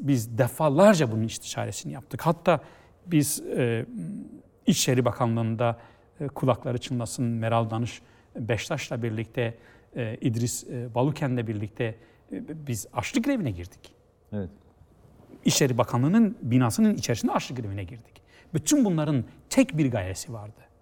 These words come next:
Speaker 1: Bir an önce, bir an önce, bir can daha toprağa düşmeden bunun diyalog yoluyla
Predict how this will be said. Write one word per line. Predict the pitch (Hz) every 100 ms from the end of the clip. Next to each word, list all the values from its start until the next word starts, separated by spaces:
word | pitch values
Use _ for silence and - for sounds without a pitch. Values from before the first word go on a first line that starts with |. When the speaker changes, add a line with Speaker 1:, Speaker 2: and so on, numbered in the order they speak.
| _ _ _ _ _ _ _ -
Speaker 1:
Bir | 127 165 247 240
an | 107 107
önce, | 98 87 95 90 -
bir | 143 220 -
an | 117
önce, | 98 90 95 104
bir | 220 254 156
can | 190 170 165
daha | 151 151 151 - - -
toprağa | 156 147 160 160 123
düşmeden | 190 - 123 95 143 226 - _ _ _ _ _ _ _ -
bunun | 143 156 220 202 - _ - 131
diyalog | 131 170 170 165 233 -
yoluyla | 143 131 139 120 104